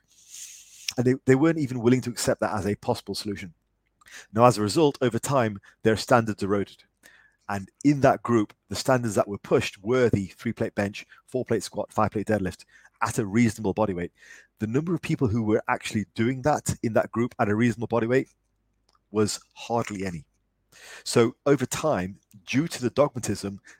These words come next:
their standards eroded as well. It's a consequence. If you have a weak link in your chain of knowledge,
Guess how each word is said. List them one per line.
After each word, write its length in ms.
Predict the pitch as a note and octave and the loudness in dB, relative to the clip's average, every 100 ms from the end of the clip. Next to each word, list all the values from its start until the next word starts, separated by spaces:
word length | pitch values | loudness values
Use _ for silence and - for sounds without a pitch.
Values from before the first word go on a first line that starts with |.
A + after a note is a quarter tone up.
| _ | _
their 160 | A#2 A2 | 2 2
standards 560 | - C3 C3 A#2+ - A#2 | 2 0 2 -2 -2 -4
eroded 380 | G#2 A2 F2+ | 0 -2 -2
as 160 | F#2+ - | -8 -4
well. 200 | A2 F2+ _ _ _ _ _ _ _ _ _ _ _ _ _ _ | -4 -4 _ _ _ _ _ _ _ _ _ _ _ _ _ _
It's 140 | G#2 - | -6 -4
a 40 | |
consequence. 640 | - C#3+ - - - - - _ _ _ _ - - - _ - | 0 -2 -2 -10 -12 -14 -18 _ _ _ _ -20 -20 -20 _ -2
If 200 | B2 D#3 | -2 0
you 80 | |
have 180 | C#3 E3 | 2 4
a 80 | D3 | 4
weak 280 | G#2+ C3+ - | 2 0 4
link 260 | B2 A2+ | 2 2
in 100 | A2 | -2
your 120 | G#2 G#2 | -2 -2
chain 380 | - C3 A#2 | 0 2 4
of 120 | G#2 G2 | 2 0
knowledge, 520 | A2+ F2 F2 - | -2 -2 -4 -10